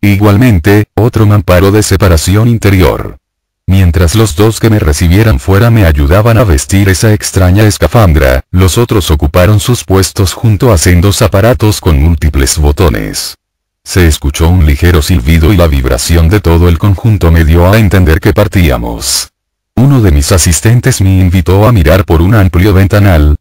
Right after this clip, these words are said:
y mi sorpresa fue grande al ver que nos elevábamos con tal rapidez que la tierra empezaba a verse en toda su redondez y, segundo a segundo, más pequeña.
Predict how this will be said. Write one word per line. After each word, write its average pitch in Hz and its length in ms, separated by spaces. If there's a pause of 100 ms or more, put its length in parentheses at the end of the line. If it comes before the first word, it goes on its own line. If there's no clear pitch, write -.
y 98 100
mi 78 140
sorpresa 101 560
fue 90 240
grande 117 440
al 71 120
ver 85 240
que 87 120
nos 69 200
elevábamos 110 680
con 73 200
tal 98 200
rapidez 92 520
que 120 100
la 90 120
tierra 90 380
empezaba 90 540
a 73 40
verse 101 360
en 87 120
toda 98 300
su 110 140
redondez 101 540
y, 73 240 (100)
segundo 110 560
a 117 60
segundo, 85 760
más 95 300
pequeña. 98 640